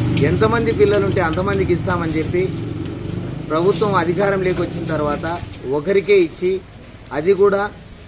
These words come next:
పదహైదు వేల నుంచి పదమూడు వేలు, ఆ పదమూడు వేల నుంచి రెండు దఫాలుగా ఇవ్వడం జరిగింది. ఇప్పుడు చంద్రబాబు నాయుడు గారు అధికారం లేకొచ్చిన తర్వాత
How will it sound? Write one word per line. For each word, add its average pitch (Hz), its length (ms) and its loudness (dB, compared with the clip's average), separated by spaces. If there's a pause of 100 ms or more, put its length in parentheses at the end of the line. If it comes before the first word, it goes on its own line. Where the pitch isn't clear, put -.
(400)
పదహైదు 190 520 2
వేల 185 200 2
నుంచి 170 180 -4 (140)
పదమూడు 170 380 -2
వేలు, 170 240 -2 (460)
ఆ 143 40 2 (100)
పదమూడు 180 400 0
వేల 196 120 4 (100)
నుంచి 175 200 -2 (140)
రెండు 165 300 2
దఫాలుగా 185 420 2
ఇవ్వడం 160 320 -4
జరిగింది. 156 400 -2 (1600)
ఇప్పుడు 202 280 4 (280)
చంద్రబాబు 196 500 4
నాయుడు 180 260 2
గారు 160 200 -2
అధికారం 175 360 -2 (100)
లేకొచ్చిన 156 380 -6 (100)
తర్వాత 147 440 -4